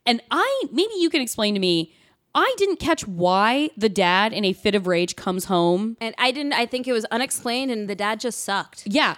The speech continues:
Speaker 1: okay. Dad comes home in a fit of rage, uh, shortly after the alligator gets to the house and is, like, just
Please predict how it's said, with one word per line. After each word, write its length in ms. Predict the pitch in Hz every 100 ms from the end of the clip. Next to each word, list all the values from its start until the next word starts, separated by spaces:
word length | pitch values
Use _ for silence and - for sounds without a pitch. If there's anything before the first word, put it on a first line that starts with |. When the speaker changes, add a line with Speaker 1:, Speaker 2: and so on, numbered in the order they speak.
| -
Speaker 1:
okay. 240 | 262 202
Dad 300 | 175 254 285
comes 220 | 302 294
home 100 | 285
in 80 | 247
a 40 | 196
fit 240 | - 294
of 100 | 277
rage, 680 | 220 214 202 190 185 - - _ _ _ -
uh, 300 | 196 180 180
shortly 320 | - 240 220
after 160 | 208 208
the 100 | 190
alligator 360 | 185 185 180
gets 180 | 175 170
to 40 | 185
the 60 |
house 280 | 170 165 160 -
and 240 | 185 175
is, 100 | 160
like, 140 | 175 156 _ - - -
just 320 | 180 262 -